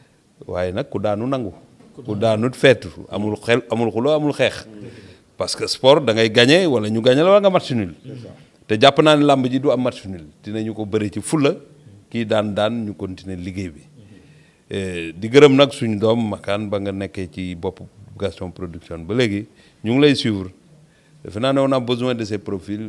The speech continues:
on a besoin de, de, de jeunes ñoo xamante ne xam nañ réew mi, n-, nangu nañ ndigal yi ñu leen di jox, parce que loolu bokk na ci relever la lutte. Man li may bañ rek mooy sénégalais bu jàpp ne làmb fo la,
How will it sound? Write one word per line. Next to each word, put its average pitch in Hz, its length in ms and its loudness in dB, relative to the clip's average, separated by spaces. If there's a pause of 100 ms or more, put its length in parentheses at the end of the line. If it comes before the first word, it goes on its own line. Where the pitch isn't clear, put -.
on 101 140 -10
a 104 80 -6
besoin 101 420 -6
de, 92 160 -6 (140)
de, 92 80 -10 (240)
de 90 100 -10
jeunes 156 460 4 (720)
ñoo 104 320 -2
xamante 110 400 -2
ne 101 100 -6
xam 151 360 -2
nañ 139 180 2
réew 110 180 2
mi, 101 280 -8 (580)
n-, 107 460 -2
nangu 143 320 4
nañ 131 340 2 (420)
ndigal 127 460 4
yi 123 100 0
ñu 117 80 -2
leen 110 220 -2
di 98 100 -10
jox, 101 160 -6 (760)
parce 98 180 -4
que - 80 -4
loolu 131 220 0
bokk 120 220 -4
na 117 140 -4
ci 110 180 -8
relever 117 380 0
la 98 100 -4
lutte. 82 320 -14 (640)
Man 120 280 2
li 139 80 2
may 147 160 6
bañ 127 220 6
rek 131 180 2
mooy 107 240 0
sénégalais 113 440 2
bu 101 140 -6
jàpp 104 220 -2
ne 98 160 -4
làmb 98 280 -4
fo 95 180 -4
la, 85 120 -8